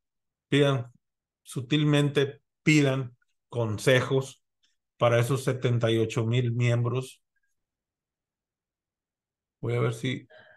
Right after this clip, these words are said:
si los puedo compartir este grupo. Compartir. Compartir.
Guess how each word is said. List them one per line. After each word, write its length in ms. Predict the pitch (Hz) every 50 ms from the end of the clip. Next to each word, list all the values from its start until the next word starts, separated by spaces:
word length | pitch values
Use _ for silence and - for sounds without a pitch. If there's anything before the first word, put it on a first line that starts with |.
| _ _ _ _ _ _ _ _ _
si 120 | - 131 113
los 200 | 113 120 - -
puedo 300 | - 107 113 117 120 -
compartir 760 | - 110 98 98 98 - 101 101 107 120 - - 101 98 104
este 240 | 104 - - _ - 117 101
grupo. 560 | 120 131 127 110 113 127 - - 120 123 123 123 - _ _ _ _ _ _ _ _
Compartir. 960 | _ - - 107 101 98 - - 107 - 127 120 - - - 104 104 120 - - _ _ _ _ _ _ _ _ _ _ _ _ _ _ _ _ _ _ _ _ _ _ _ _ _ _ _
Compartir. 1500 | - 101 - 107 104 110 117 _ 101 98 98 101 104 117 123 120 - - _ _ - 110 110 113 113 113 113 - 117